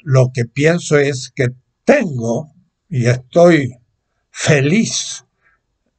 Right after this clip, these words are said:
de tener una percepción emotiva de la belleza, tal como la concibe mi cultura,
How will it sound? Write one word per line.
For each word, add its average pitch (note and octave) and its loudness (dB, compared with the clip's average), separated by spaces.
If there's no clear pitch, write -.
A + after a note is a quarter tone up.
de C#3 0
tener D3 -2
una D#3 0
percepción B2+ -2
emotiva A#2+ -2
de A#2+ 0
la A#2+ 2
belleza, B2 -2
tal A3+ 0
como B2 -2
la A#2+ 0
concibe B2+ 0
mi A2 -8
cultura, A2 -6